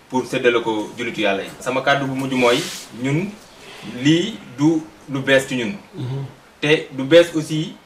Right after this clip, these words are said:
Speaker 1: ci képp koo xam ni xam nga kan mooy Serigne Bassirou Serigne Khadim Awa Ba. Ndax ginnaaw bi nga xamee ni, euh, def na ko daaw,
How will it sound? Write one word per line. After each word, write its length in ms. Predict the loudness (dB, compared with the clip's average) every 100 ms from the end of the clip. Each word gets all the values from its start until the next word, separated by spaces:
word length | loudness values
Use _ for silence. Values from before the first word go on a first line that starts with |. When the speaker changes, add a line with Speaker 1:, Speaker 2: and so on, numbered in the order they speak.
| _
Speaker 1:
ci 100 | -14
képp 280 | -6 -6 -4
koo 120 | 2 2
xam 240 | 4 0
ni 180 | -2 -8 -16 -2
xam 160 | 0 2
nga 120 | 0
kan 160 | 0 0
mooy 200 | -2 -4
Serigne 260 | -6 -2 0
Bassirou 340 | 0 0 -2
Serigne 260 | -2 -4 -2
Khadim 260 | 2 4
Awa 160 | 6 6
Ba. 140 | 4 -4 -12 -20 -20 -20 -20 -16 2
Ndax 200 | 4 4 -2 -18 -20 -20 -8
ginnaaw 320 | 0 4 6 6
bi 100 | 4
nga 100 | 2
xamee 280 | 4 2 2
ni, 180 | -2 -8 -16 _ _ _ _ -16 4
euh, 1120 | 6 6 6 6 8 8 8 8 8 4 0 -4 0
def 160 | 2 4
na 140 | 4 6
ko 120 | 6
daaw, 380 | 8 8 8